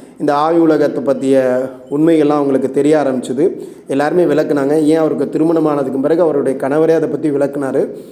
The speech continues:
ஆனா என்ன ஆச்சு அப்படின்னா, ரொம்ப காலம் கடந்துருந்துச்சு. அவங்க எவ்வளோதான் முயற்சி பண்ண போனாலும், அவங்க அம்மா சொன்ன அந்த வார்த்தைகள் வந்து திரும்ப திரும்ப அந்த ஆழ்மனதுல இருந்துகிட்டே இருந்ததுனால,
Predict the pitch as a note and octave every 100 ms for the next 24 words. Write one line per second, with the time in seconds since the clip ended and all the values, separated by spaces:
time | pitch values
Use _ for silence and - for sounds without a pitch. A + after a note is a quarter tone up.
0 | - - _ - - E3+ E3 G3 E3 E3+
1 | E3+ - D#3 C3+ C#3+ F3+ D#3 E3+ F#3+ D3
2 | C#3+ D#3+ D3 C3 B2 A#2 A2 - - -
3 | - _ C#3 D#3 F3+ F3 D3+ C#3+ D3 C#3+
4 | D3 F3+ F#3 F#3+ D#3+ E3 E3+ D#3 D3 C#3+
5 | C#3+ E3 C#3+ B2+ D3+ F#3 D3+ C#3+ C#3 E3
6 | F3 D#3+ D3 C3+ C3 B2+ B2 C#3 E3 -
7 | F3 D#3 C#3 E3 D3+ D3+ D3+ D3+ D#3 C#3
8 | C3 C#3+ D3+ C#3+ C#3 C3+ D3 D#3+ D3 C3
9 | A#2+ A#2 A#2 C#3+ A#3+